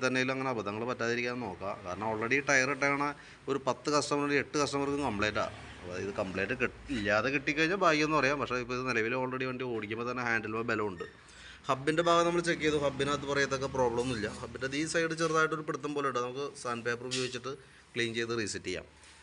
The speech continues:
ബ്രേക്ക് ക്യാമൊക്കെ എല്ലാം അഴിച്ച് ഗ്രീസ് ചെയ്ത് കയറ്റിയാൽ മതി. അപ്പോൾ ബാക്ക് വീലിൻ്റെ ഭാഗമായിട്ട് നമുക്ക് പ്രത്യേകിച്ച് അങ്ങനെ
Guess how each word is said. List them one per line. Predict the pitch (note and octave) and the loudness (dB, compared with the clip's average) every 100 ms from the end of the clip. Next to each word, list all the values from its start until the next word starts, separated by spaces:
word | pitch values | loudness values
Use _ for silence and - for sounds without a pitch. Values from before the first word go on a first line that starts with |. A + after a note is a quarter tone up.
| - - - - C3+ C#3+ | -10 -2 0 0 -4 0
ബ്രേക്ക് | C#3+ C#3 D#3 | 2 2 0
ക്യാമൊക്കെ | D#3 C#3+ D3 D3 | 2 2 2 2
എല്ലാം | D3 | 2
അഴിച്ച് | C#3+ C#3+ | 2 0
ഗ്രീസ് | C#3 A#2+ A2+ | -2 -2 -2
ചെയ്ത് | B2+ B2 | -2 0
കയറ്റിയാൽ | A2+ G#2+ | 0 -2
മതി. | A2 | -2
അപ്പോൾ | C3+ C#3 | 0 2
ബാക്ക് | C3+ C3 C#3 | 2 0 -4
വീലിൻ്റെ | C#3+ D3 D#3 | -4 0 4
ഭാഗമായിട്ട് | D#3 D#3 D#3 | 4 2 0
നമുക്ക് | D#3 | -2
പ്രത്യേകിച്ച് | D3 C#3+ C#3+ | -2 -2 -2
അങ്ങനെ | C#3+ | -2